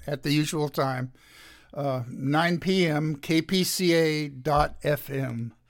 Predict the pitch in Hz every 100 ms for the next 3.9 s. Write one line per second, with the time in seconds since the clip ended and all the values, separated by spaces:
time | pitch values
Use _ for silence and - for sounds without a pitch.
0 | _ - - - _ - 147 147 139 139
1 | 143 139 131 127 143 208 208 - 147 139
2 | 143 135 135 139 - 156 156 143 135 151
3 | - 143 131 117 113 165 151 120 117